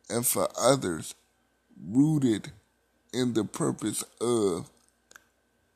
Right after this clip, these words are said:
strong-willed development in every area. Don't miss the target.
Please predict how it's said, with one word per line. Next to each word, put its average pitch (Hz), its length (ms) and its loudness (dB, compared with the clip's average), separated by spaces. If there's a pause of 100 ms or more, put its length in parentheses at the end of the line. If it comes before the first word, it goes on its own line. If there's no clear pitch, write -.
(3000)
strong-willed 135 2000 4 (420)
development 117 960 4 (220)
in 98 200 -4 (140)
every 123 560 2 (120)
area. 90 640 0 (1800)
Don't 120 320 4
miss 139 380 4
the 131 200 2
target. 135 760 2